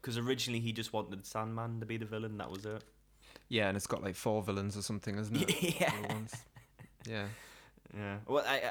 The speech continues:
Speaker 1: I, I guess segueing, well, it's, it's not really a news story, but I kinda wanted to talk about 'cause it was, it was a slight gripe,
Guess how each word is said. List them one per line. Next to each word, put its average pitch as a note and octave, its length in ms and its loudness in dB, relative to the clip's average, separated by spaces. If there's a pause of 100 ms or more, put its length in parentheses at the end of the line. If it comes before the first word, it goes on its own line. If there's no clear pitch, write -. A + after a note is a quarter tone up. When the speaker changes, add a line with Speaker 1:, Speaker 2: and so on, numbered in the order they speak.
Speaker 1:
I, B2 200 0
I A#2 60 2
guess D#3+ 160 -2
segueing, A#2+ 640 2
well, B2+ 140 4
it's, - 160 -6
it's - 200 -10
not D3 220 -4
really A#2+ 240 0
a G2+ 60 2
news G#2+ 340 -2
story, F#2+ 300 -2
but E2 280 -2
I A2 60 -10
kinda A#2+ 240 -2
wanted A#2 200 -2
to G2+ 40 -4
talk G#2+ 300 -4
about A#2 260 0
'cause A#2 120 -12
it G2+ 60 -4
was, G2+ 180 -6
it - 80 -10
was G2 100 -8
a G#2 40 -6
slight G#2 320 -2
gripe, G#2+ 380 -2